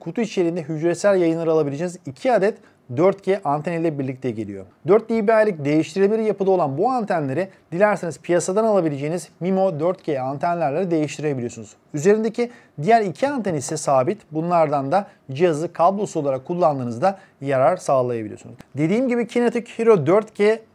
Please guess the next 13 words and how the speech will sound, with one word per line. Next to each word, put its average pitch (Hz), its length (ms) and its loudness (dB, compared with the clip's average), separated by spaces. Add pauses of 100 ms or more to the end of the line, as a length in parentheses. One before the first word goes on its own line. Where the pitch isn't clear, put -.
(160)
gigabit 170 320 2
Ethernet 208 340 -2
portları 202 360 0
üzerinden 180 320 0
fiber 165 360 2
bağlantıları 147 560 2
da 135 100 -2
destekliyor 160 640 0
ve 123 140 -2
böylece 175 320 2
iki - 220 -12
farklı 247 320 0
interneti 156 640 0